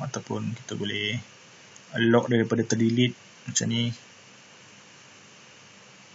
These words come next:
So, dia akan ada function, ah, button lock tu. So, orang takkan terdelete senang-senang lah.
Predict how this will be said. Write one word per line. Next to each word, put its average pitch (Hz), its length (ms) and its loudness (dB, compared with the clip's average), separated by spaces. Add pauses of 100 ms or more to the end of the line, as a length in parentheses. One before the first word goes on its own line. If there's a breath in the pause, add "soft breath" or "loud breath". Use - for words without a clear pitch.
(560)
So, 110 240 -2
dia 104 160 0
akan 107 240 -4
ada 107 240 -2 (640 loud breath)
function, - 320 -4 (160)
ah, 104 400 -2
button 104 480 0
lock - 160 -2
tu. 98 80 -8 (160)
So, 110 320 0
orang 113 320 0 (240)
takkan 107 400 0 (400)
terdelete 113 400 2
senang-senang 110 400 0
lah. 101 80 -4